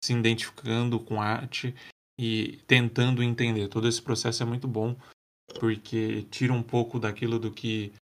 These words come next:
"Ah, não, arte é só o que é bonito e pronto." Bonito no sentido, tipo, teve todo um processo, é, ali, todo um trabalho. Então, isso aqui é arte. O que, que não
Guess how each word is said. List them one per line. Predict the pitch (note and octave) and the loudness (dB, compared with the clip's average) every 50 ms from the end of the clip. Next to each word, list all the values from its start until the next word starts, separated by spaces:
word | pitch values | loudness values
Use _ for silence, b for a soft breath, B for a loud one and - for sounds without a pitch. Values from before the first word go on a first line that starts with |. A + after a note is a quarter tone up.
| _ - | _ -6
"Ah, | - B2 | -2 0
não, | B2 A#2+ A2 G#2+ | 0 2 2 4
arte | G#2 A2+ B2+ C3+ - - | 6 6 4 4 4 2
é | B2+ | 2
só | A#2+ - - - - C3+ C3 | 2 2 2 4 6 8 6
o | C3 | 6
que | C3 - | 6 4
é | C3+ | 2
bonito | A#2+ B2 A#2+ A2+ G#2+ G#2+ A2 A2 - - A2+ A2 G#2+ G#2+ | 4 4 2 2 2 0 0 -2 -2 -2 -2 0 0 -2
e | G#2+ | -4
pronto." | G#2+ G#2+ - - A2+ G2+ F#2+ F#2 - - - - _ _ _ _ _ _ _ _ _ _ | -4 -8 -6 -2 -2 -2 -2 -4 -10 -16 -20 -20 _ _ _ _ _ _ _ _ _ _
Bonito | - A#2 A2+ A2 A2 G#2+ - | -4 -2 0 0 0 0 0
no | A#2 A2 | -4 -2
sentido, | G#2 - A2 G#2 - A#2 A2+ G#2+ G#2+ | -2 -2 -4 -4 -2 -2 -2 -2 -2
tipo, | G2+ - - - A#2 A2 G2+ G2+ b b b b b _ _ _ _ _ - | -4 -6 -8 -4 -2 -2 -4 -4 b b b b b _ _ _ _ _ 2
teve | A#2+ A#2 A2+ A2+ | 2 4 4 2
todo | - A#2+ A#2 A#2 A#2+ | 2 4 4 6 6
um | A#2+ A#2 | 4 2
processo, | A#2+ A#2+ A2+ A2 - - A2 G#2 G#2 G#2+ G#2+ - - A2+ G#2+ G#2 G2+ G2+ b b b b _ _ _ _ _ _ - | 2 2 0 0 2 0 0 0 0 0 -2 -4 -4 -4 -2 -4 -4 -6 b b b b _ _ _ _ _ _ -14
é, | - G#2+ G2+ G2+ G2 | -10 -8 -8 -6 -6
ali, | G2 G2 G#2+ G#2+ A2 A2+ A#2 A#2 A#2 A2+ A2 A2+ b b b b _ _ _ | -6 -4 0 2 4 4 6 6 4 2 0 -2 b b b b _ _ _
todo | - A2+ A2 A2 A2+ | 0 0 2 2 0
um | A2+ | 0
trabalho. | - A2 G#2 G2+ G#2 G2 G2+ G2 G2+ | 2 2 2 4 4 2 2 0 -2
Então, | G2+ G2+ G2+ A2+ A2 A2+ A2+ G#2+ G#2 - b b _ _ _ _ _ _ _ _ | -4 -2 0 0 2 2 0 -4 -6 -10 b b _ _ _ _ _ _ _ _
isso | - C3+ C3+ C3 C3+ - B2+ | 6 6 6 6 6 4 0
aqui | A#2 - - B2 | 0 2 4 4
é | A#2 | 4
arte. | G#2+ G2+ G2 G2 G2 - - A#2 | 4 2 0 -2 -2 -2 -2 -2
O | G#2+ | -2
que, | - - | -4 -6
que | - - - | -8 -6 -4
não | A2+ A2+ A#2 C3+ C#3+ C3+ | 0 2 2 2 2 0